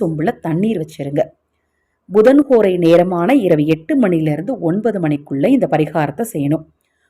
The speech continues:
முதல் கிராம்பை எடுத்து நீங்க உங்க பிரச்சனை என்னவோ அதை மனதார வாராகி தேவிட்ட சொல்லிட்டு, அந்த கட்டத்துல முதல்ல இருக்கக்கூடிய எண் இருக்கு இல்லையா, அதாவது நான்கு அப்படின்னு இருக்கு இல்லையா,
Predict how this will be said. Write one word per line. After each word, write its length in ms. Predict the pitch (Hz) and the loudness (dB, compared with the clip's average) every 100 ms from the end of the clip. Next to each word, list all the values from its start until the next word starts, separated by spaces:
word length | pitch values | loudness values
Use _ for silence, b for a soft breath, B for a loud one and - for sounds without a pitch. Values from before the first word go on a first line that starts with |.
| _ | _
முதல் 340 | 202 220 269 | 0 2 2
கிராம்பை 420 | - 190 160 160 147 | 0 0 0 2 0
எடுத்து 540 | 143 - 175 202 - _ _ _ _ | 0 -2 -2 -2 -4 _ _ _ _
நீங்க 480 | 175 156 151 233 - _ - | -2 0 2 0 -2 _ -8
உங்க 200 | 160 151 | -4 -2
பிரச்சனை 460 | - 160 208 190 | -2 -4 -8 -4
என்னவோ 460 | 151 147 151 214 - | -4 -2 0 -2 -4
அதை 280 | - 143 139 | -8 -4 -4
மனதார 640 | 143 147 147 147 160 247 | -4 -2 -2 0 0 0
வாராகி 420 | 214 151 160 156 | -2 -2 -2 -4
தேவிட்ட 360 | 160 147 143 143 | -4 -4 -4 -8
சொல்லிட்டு, 720 | 143 143 143 143 160 196 - _ _ _ - | -12 -8 -6 -6 -2 -2 -2 _ _ _ -6
அந்த 260 | 143 143 | -2 -2
கட்டத்துல 600 | 143 156 214 - 139 165 - _ _ - | -2 -4 -4 -6 -4 -2 -2 _ _ -4
முதல்ல 380 | 202 247 269 302 | 0 2 2 2
இருக்கக்கூடிய 840 | 202 170 170 175 - 156 151 - | 2 0 0 -6 -4 -2 -2 0
எண் 240 | 160 185 180 | 0 0 2
இருக்கு 280 | 160 156 | -2 -4
இல்லையா, 460 | 156 151 175 156 _ - | -6 -2 -2 -4 _ -8
அதாவது 640 | 165 156 147 143 277 339 B B - | -4 0 0 0 -2 -2 B B -6
நான்கு 760 | 156 156 156 156 156 185 175 - | 0 2 2 0 2 2 2 -4
அப்படின்னு 320 | - 165 170 | -6 -4 -2
இருக்கு 240 | 156 156 | -4 -6
இல்லையா, 440 | 147 151 240 - | -4 0 0 -2